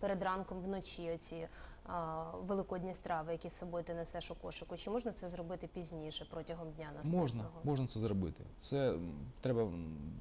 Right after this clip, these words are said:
Speaker 2: заздалегідь, е, завітати до найближчої церкви, найближчої парафії, подивитися розклад богослужінь. В деяких церквах, е, м, багатолюдних, там навіть напередодні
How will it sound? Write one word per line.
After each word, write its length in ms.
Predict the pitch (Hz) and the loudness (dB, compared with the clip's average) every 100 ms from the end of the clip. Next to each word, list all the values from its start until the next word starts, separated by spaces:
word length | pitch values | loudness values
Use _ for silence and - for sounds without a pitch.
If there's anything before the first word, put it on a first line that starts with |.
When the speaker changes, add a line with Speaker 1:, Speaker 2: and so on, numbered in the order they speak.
| 101 | 0
Speaker 2:
заздалегідь, 600 | 120 113 117 113 113 - | 2 4 4 4 4 2
е, 240 | 104 101 98 | 2 2 2
завітати 520 | 104 107 104 92 98 | 2 2 2 2 2
до 420 | 90 98 92 87 | 2 4 4 2
найближчої 480 | 92 104 104 98 98 | 2 2 2 2 0
церкви, 400 | - 139 131 98 | 0 0 0 -2
найближчої 400 | 92 90 95 - - | 0 0 0 -2 0
парафії, 360 | 113 123 95 | 0 0 0
подивитися 540 | 101 104 107 98 - 101 | 2 2 4 2 0 2
розклад 280 | 101 - 95 | 2 2 2
богослужінь. 640 | 107 104 131 123 139 131 - - - - | 2 2 2 4 2 0 -8 -14 -10 -2
В 40 | |
деяких 380 | 101 127 117 107 | 4 6 4 0
церквах, 520 | - 110 120 123 120 - - - 78 | -2 2 6 6 2 -8 -16 -10 -6
е, 40 | |
м, 60 | 78 - 82 67 69 | -4 -2 -4 -4 0
багатолюдних, 720 | 104 101 - 101 101 85 85 - - - | 2 2 2 2 2 2 -2 -8 -16 -2
там 160 | 107 107 | 0 2
навіть 380 | 104 98 - | 2 0 -2
напередодні 760 | 110 - 110 107 104 95 92 | -2 2 2 4 4 4 2